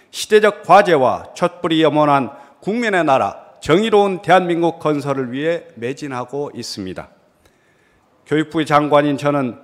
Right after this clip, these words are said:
교육 혁신에 대한 국민들의 기대감이 어느 때보다 높은 만큼 무너진 교육 정책과 시스템을 복원하여 교육에 대한 국가의 의-, 책무를 다하도록 하겠습니다.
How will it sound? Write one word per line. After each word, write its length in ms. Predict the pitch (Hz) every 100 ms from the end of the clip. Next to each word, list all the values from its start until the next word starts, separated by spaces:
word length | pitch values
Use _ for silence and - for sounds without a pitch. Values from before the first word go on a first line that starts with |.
| _
교육 340 | - 180 190 214
혁신에 380 | 208 - 190
대한 260 | 151 120 95 - - _
국민들의 640 | - 185 220 202 196 190 -
기대감이 540 | - 214 165 127 101 - - -
어느 300 | 131 196 196
때보다 340 | 214 202 180
높은 340 | 170 190 208
만큼 440 | 185 143 - 110 90 - _ _ -
무너진 500 | 131 208 220 226 202
교육 260 | 220 220
정책과 560 | 196 165 156 139 - 127
시스템을 680 | - 165 - 170 160 143 131
복원하여 600 | 143 139 135 107 90 80 - _ _ _ _
교육에 380 | - 156 170 160
대한 320 | 156 147 143
국가의 560 | - 180 - 190 180 160 -
의-, 340 | 190 214 170 _
책무를 640 | - 247 233 180 180 190 180 _ _
다하도록 800 | 135 135 131 139 170 - - 143
하겠습니다. 600 | 127 - 98 87 78